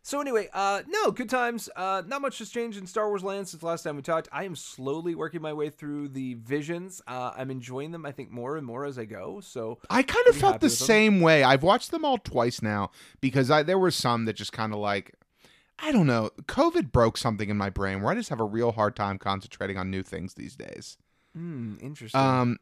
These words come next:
Speaker 2: but so, like, I need to watch a lot of stuff twice like this now, but yeah, I mean, uh, stick with what I said before. The Elder, um,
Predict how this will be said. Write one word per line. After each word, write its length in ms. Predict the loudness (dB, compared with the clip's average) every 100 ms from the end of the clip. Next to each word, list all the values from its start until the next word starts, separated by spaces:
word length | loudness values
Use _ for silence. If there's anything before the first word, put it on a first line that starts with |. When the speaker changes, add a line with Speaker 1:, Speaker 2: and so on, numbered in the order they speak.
| _ -2
Speaker 2:
but 200 | 0 2
so, 100 | 2
like, 180 | 2 2
I 80 | 0
need 260 | 0 -2 0
to 60 |
watch 280 | 2 2 0
a 40 |
lot 160 | 0 -2
of 60 | -2
stuff 220 | -6 -6
twice 340 | -2 -2 0
like 160 | -4 -4
this 220 | -6 -4
now, 200 | -2 0
but 200 | 0 -4 -8 -20 0
yeah, 220 | 2 4
I 100 | 4
mean, 240 | 4 2 0 -8 -10 -4
uh, 80 |
stick 300 | -2 2 2
with 100 | 2
what 120 | 4 2
I 60 |
said 200 | 2 -2
before. 300 | -4 -4 -4
The 180 | -4 2
Elder, 600 | 4 6 6 4 4 2 0
um, 640 | 2 2 2 0 -2